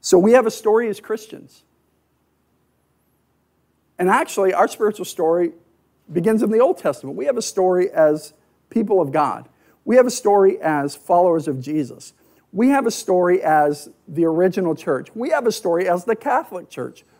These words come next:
We have a story as the Anglican Church. We have a story with John Wesley that started the Methodist Church, the United Methodist Church, the Florida United Methodist Conference. And we have a story as Shepherd's Community U M C.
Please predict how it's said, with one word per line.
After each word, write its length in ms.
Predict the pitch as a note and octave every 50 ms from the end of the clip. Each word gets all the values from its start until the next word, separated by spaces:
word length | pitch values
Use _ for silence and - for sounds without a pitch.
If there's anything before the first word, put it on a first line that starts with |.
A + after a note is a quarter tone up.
| _ _ _
We 140 | - G#3+ A#3+
have 120 | B3+ A3+
a 60 | B3
story 320 | A#3+ - - F#3+ G3 G3 G3+
as 80 | G#3
the 160 | G3+ G#3+ G3+ - F#3
Anglican 460 | G3 G#3+ G3 G3+ G3 F3+ - E3 C#3+
Church. 420 | C3+ - - A#2+ - - - - _ _ _ _ _ _ _
We 140 | - G#3+ A#3+
have 160 | C4 C4 A3+
a 40 | A#3+
story 400 | - - - G3+ G3 G3 G3 F#3+
with 200 | F3+ F#3 F#3 F3
John 320 | - F#3+ F#3 F#3+ F#3 E3+
Wesley 420 | D#3 F3 F#3+ F#3+ - - D3+ C3+ C#3
that 160 | B2+ C#3 -
started 320 | - - D#3 D3+ D#3 D#3+
the 80 | E3 F#3
Methodist 580 | F#3+ G3 G#3 G#3 G#3 G#3+ F3+ D3+ C#3+ C#3+ - -
Church, 300 | - A#2+ - - - _ _ _ _ _
the 80 | - G3
United 460 | G#3 A#3+ A#3 A3+ A3 A3+ A3+ A3+ G3+
Methodist 500 | F3 D#3+ D#3 D#3 - C3+ C3+ B2 - -
Church, 260 | - B2 A2+ - - _ _ _ _ _ _
the 160 | - G3+ A3+
Florida 520 | G#3+ - G#3+ G#3+ B3 B3 B3+ B3+ B3+ A3+ A3+
United 440 | A3 G#3 G3+ F#3+ G3 F#3+ F3+ E3+
Methodist 440 | E3 E3 D#3 D3+ - D3 C#3+ C3+ -
Conference. 480 | - C#3+ B2+ B2 B2 - C3 - - _ _ _ _ _ _ _ _ _
And 200 | A#3 C4 B3 B3
we 100 | C4 B3+
have 180 | A#3 C#4 C4
a 80 | A#3+ C4
story 540 | - - - - F3+ F3+ F3+ E3+ E3+ E3+ - - _ _ _
as 160 | D#3+ D#3+ -
Shepherd's 480 | - - - G3+ G#3 G#3 G3+ G#3 - -
Community 580 | - - G3+ F3+ F#3 F#3 F#3 F3 E3+ D#3 D#3 D3+
U 240 | D#3 D3+ D3 D3+
M 140 | C#3+ C#3 C#3
C. 320 | C3+ - G3 F#3+ D3 -